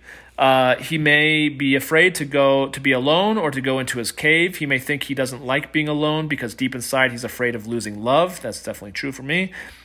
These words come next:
"He was already ex-, he has already experienced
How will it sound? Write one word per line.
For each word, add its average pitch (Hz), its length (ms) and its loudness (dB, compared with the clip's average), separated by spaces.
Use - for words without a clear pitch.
"He - 100 0
was 131 140 0
already 156 400 6
ex-, - 260 -4
he 139 440 -6
has 160 480 2
already 170 340 4
experienced 156 560 0